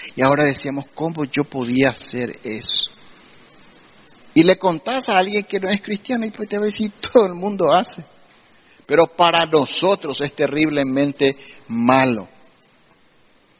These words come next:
Me decía, mi her-, una hermana me decía, me acuerdo en, en un tiempo cuando le comentaba, "Yo antes, eh, era malo y hacía esto". "Pero ¿y qué, qué es lo que hacías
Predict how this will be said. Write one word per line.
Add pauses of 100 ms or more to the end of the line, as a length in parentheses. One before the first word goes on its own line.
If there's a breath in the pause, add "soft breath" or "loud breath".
(1500)
Me
decía,
mi
her-,
una
hermana
me
decía,
me
acuerdo
en,
en
un
tiempo
cuando
le
comentaba,
"Yo
antes,
eh, (380 loud breath)
era
malo
y (160)
hacía
esto". (600 loud breath)
"Pero
¿y (140)
qué,
qué
es
lo
que
hacías